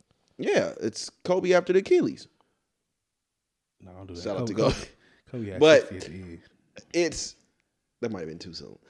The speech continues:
Speaker 1: But, <laughs> um, it's like if,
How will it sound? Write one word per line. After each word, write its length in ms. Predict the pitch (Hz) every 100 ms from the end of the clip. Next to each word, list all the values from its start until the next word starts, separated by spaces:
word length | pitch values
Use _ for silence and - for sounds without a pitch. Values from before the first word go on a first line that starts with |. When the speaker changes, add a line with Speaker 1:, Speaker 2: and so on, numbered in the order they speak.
| _ -
Speaker 1:
But, 400 | 147 - - - _ _ _ _
<laughs> 460 | 262 - - _
um, 460 | 127 117 92 82 80 - - - - _ _ _ _
it's 280 | - 175 196
like 300 | 196 180 - 170
if, 200 | 135